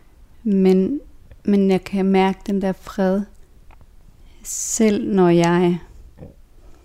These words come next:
snakker, eller taler, eller den anden taler, så er jeg stadigvæk i en stilhed og en fredfyldthed. Og det er der, at jeg mærker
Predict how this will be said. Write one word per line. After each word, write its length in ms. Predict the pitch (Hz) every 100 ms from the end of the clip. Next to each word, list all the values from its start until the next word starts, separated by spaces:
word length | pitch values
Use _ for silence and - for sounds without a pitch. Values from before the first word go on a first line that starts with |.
| - - - - - - -
snakker, 680 | - - 196 175 170 190 185
eller 420 | 190 190 202 202 - - 339 349 -
taler, 500 | - 208 185 190 202
eller 340 | 214 202 196 196 -
den 140 | 185
anden 480 | 196 180 190 208 208 - - - - -
taler, 460 | - 185 175 185 170 -
så 140 | -
er 60 | 196
jeg 200 | 190 185
stadigvæk 500 | - 202 202 190 190
i 40 |
en 160 | 180 175
stilhed 680 | - - - 196 196 202 180 _ - - - - - - -
og 120 | 180
en 100 | 180
fredfyldthed. 760 | 170 - 196 190 185 165 180 180 320 415 -
Og 160 | 196
det 160 | 202 185
er 80 | 202
der, 180 | 196 -
at 260 | 185 170
jeg 100 | 185
mærker 480 | 185 180 180 190 208